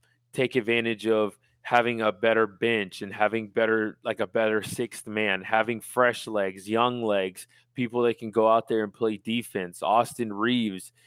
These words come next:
he's obviously emerging. You also have, you also have, uh,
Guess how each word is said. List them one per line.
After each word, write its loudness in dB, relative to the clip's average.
he's 0
obviously 2
emerging. -2
You 2
also 4
have, 4
you 2
also 2
have, 2
uh, 4